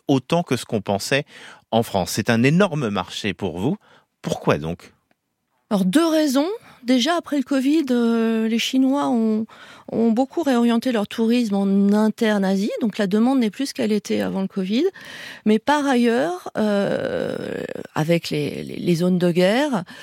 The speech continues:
Speaker 2: euh, nous ne survolons, et puis le fait que, euh, nous ne survolons plus la Russie, hein, c'est
Speaker 1: Ce
Speaker 2: une
Speaker 1: qui n'est pas le cas, par
Speaker 2: réglementation.
Speaker 1: ailleurs, de toutes les compagnies, hein,
Speaker 2: Ce
Speaker 1: c'est
Speaker 2: n'est
Speaker 1: une
Speaker 2: pas le cas des compagnies du Golfe, ce n'est pas le cas de, des compagnies chinoises qui, elles, font en direct. C'est une différence de plus de deux heures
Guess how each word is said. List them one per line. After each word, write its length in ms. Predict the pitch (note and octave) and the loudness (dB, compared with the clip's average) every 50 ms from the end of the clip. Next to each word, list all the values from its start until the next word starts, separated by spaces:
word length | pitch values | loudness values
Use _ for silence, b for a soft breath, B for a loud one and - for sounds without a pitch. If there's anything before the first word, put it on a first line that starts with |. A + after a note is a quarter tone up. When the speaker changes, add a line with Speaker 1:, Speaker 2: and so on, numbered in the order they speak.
| B B B B - | B B B B 0
Speaker 2:
euh, 480 | F#3 F3+ F3 E3 D#3+ E3 D#3+ E3 - - - | 0 0 0 0 0 0 0 0 -2 0 4
nous 260 | G#3+ A3 B3 C4 C4 | 4 6 6 6 4
ne 140 | B3+ B3 A#3+ | 4 2 0
survolons, 640 | - - - - C4+ C4 A#3 G#3 A3 A#3+ A3+ G#3+ - - | -2 -4 -4 -4 -2 0 0 2 2 2 0 0 0 2
et 140 | G3 G#3 | 2 2
puis 220 | - - G#3 G3 F3 | 2 0 0 -2 0
le 120 | D#3 D#3+ | 0 -2
fait 240 | D#3+ - F#3 F3 - | -2 -2 -4 -4 -4
que, 320 | - - E3+ E3 E3 - - - | -2 0 0 0 0 0 -2 -4
euh, 320 | D3+ C#3+ C3 B2+ A#2+ C3 | -4 -2 -2 -2 -2 0
nous 160 | E3 F3 F3+ | 2 2 4
ne 100 | F3+ E3+ | 2 2
survolons 540 | D#3 - - A#3 G#3 F#3 F#3 F#3 F#3 F3 E3 | 0 0 -2 -2 0 2 2 2 2 0 0
plus 180 | - - G3+ F3+ | -2 -2 -2 0
la 140 | E3 D3+ | 0 0
Russie, 320 | C#3 D3+ D#3+ D#3 - - G4+ D#4+ | 0 -2 -4 -4 -2 -2 -2 -2
hein, 100 | A3+ A3+ | -2 -2
c'est 160 | - - - | -4 -6 -10
Speaker 1:
Ce 60 | - | -6
Speaker 2:
une 40 | E3 | -2
Speaker 1:
qui 60 | - | 2
n'est 100 | G3+ G3 | 2 2
pas 140 | E3+ - G2+ | 4 2 2
le 60 | F2 | 2
cas, 120 | D3 B2 B2 | 2 2 2
par 0 | |
Speaker 2:
réglementation. 240 | - A2 G2+ F#2+ G#2 | 2 2 2 2 0
Speaker 1:
ailleurs, 160 | A#2 B2 A2+ | 0 0 0
de 80 | G2+ | -2
toutes 300 | F#2 - - C3 - - | -4 -2 -4 -6 -2 -2
les 60 | A2 - | -2 0
compagnies, 500 | - A2 F#2+ - A2+ G#2 G2 F2+ D#2+ D2+ | 0 -2 0 0 0 0 0 -2 -4 -4
hein, 80 | E2 | -2
Speaker 2:
Ce 140 | - - A#3 | 0 2 4
Speaker 1:
c'est 40 | A3+ | 4
Speaker 2:
n'est 160 | A#3 A#3 A#3 | 6 4 4
Speaker 1:
une 60 | - | 2
Speaker 2:
pas 160 | A3 G3+ G3 | 2 2 2
le 80 | G3+ F#3 | 0 0
cas 220 | - A3+ G#3+ G#3+ | 0 2 2 2
des 120 | G3 G3 F3+ | 2 -2 -2
compagnies 400 | - F#3+ F3+ - F3 E3 E3+ E3+ | -4 -4 -4 -2 -2 -2 -2 -2
du 120 | D#3+ E3+ | -2 0
Golfe, 300 | D#3+ F#3 G#3 A#3 A#3+ A3+ | 0 2 2 2 2 0
ce 140 | - - G3 | -2 -2 -2
n'est 160 | F3+ F3+ F3+ | 0 0 0
pas 160 | E3+ F3+ F3 | 0 -2 -2
le 60 | E3 E3+ | -2 -2
cas 340 | - G3+ F#3 F#3+ G3 F#3+ | 0 2 2 2 2 2
de, 260 | F3+ D#3+ E3 E3 E3 D3+ | 0 0 0 0 0 0
des 120 | D#3+ D3+ | -2 -4
compagnies 400 | - D#3 D#3+ - E3 D3 D#3 D#3 | -4 -4 -4 -2 -2 0 0 -2
chinoises 500 | - - F3+ E3+ F3 G#3 A#3+ C4+ C#4 - | -2 0 0 2 2 2 2 2 0 -2
qui, 160 | - - G3+ | -2 0 2
elles, 160 | F#3+ F#3+ F#3+ | 2 2 0
font 200 | E3+ - - F3+ | -2 -4 -4 -4
en 60 | F3 E3+ | -2 -2
direct. 300 | E3 E3 F#3+ C4 D#4 - | 0 0 0 0 -2 -2
C'est 200 | - - G3 F3+ | -2 -2 0 2
une 180 | E3+ F3 F3 F3+ | 2 2 2 0
différence 440 | F3+ F3+ - G#3 G3+ G#3 A3 G#3 | 0 -2 -2 -2 0 0 0 0
de 80 | E3+ F3+ | 0 -2
plus 180 | E3 - F#3+ E3 | -4 -6 -6 -6
de 60 | D#3 | -2
deux 380 | D3+ E3 G3+ G#3 G#3 F3 F3 | 0 2 2 2 2 2 2
heures 260 | G#3 A3 A3+ A3 - | 0 0 0 -2 -6